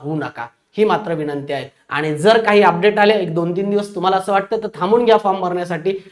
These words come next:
आणि जर काही update आल्या तर आपण नक्की मात्र यामध्ये share करूया. तिसरा प्रश्न आहे, दहावी व बारावीचे original हरवले आहे,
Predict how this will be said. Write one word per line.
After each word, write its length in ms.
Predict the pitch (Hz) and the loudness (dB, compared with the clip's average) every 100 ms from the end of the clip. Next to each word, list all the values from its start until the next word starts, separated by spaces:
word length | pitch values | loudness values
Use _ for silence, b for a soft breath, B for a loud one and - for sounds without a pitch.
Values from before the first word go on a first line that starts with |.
| B | B
आणि 200 | 151 165 | -6 -4
जर 220 | 147 254 | 4 4
काही 220 | 285 240 | 6 4
update 300 | 202 165 175 | 4 2 -4
आल्या 180 | 170 165 165 _ - | -4 -6 -8 _ 0
तर 60 | |
आपण 240 | 196 180 185 | 2 2 0
नक्की 260 | 175 180 160 | -2 -4 -6
मात्र 240 | 156 165 | -6 -4
यामध्ये 380 | 165 151 151 214 220 | -6 -4 -4 -4 -6
share 260 | - 160 | -6 -4
करूया. 280 | 143 143 131 135 _ _ _ _ | -4 -6 -8 -10 _ _ _ _
तिसरा 220 | 247 294 | 2 6
प्रश्न 280 | 294 285 - | 6 4 4
आहे, 120 | 269 269 - _ | 2 2 -4 _
दहावी 500 | 185 226 233 285 294 294 | 4 6 8 4 2 4
व 100 | 269 | 6
बारावीचे 420 | 254 247 254 277 | 8 8 6 4
original 420 | 247 233 247 269 | 2 2 2 4
हरवले 340 | 277 220 214 208 | 4 6 6 6
आहे, 140 | 147 | 2